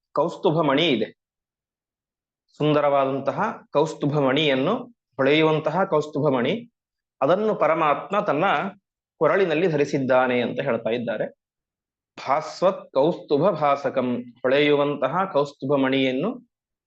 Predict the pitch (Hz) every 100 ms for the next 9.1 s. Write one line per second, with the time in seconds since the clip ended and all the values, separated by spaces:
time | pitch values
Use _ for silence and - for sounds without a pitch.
0 | _ _ _ _ _ _ _ - 131 156
1 | 190 208 196 185 170 190 226 160 156 165
2 | 165 135 147 123 120 110 110 107 101 _
3 | _ _ _ _ _ _ _ _ _ _
4 | _ - 123 160 - 113 - _ _ _
5 | _ _ _ _ _ _ _ _ - 127
6 | 147 - 160 170 165 156 156 143 139 165
7 | 135 139 139 _ _ 131 135 131 180 139
8 | 131 147 156 151 143 139 147 143 131 127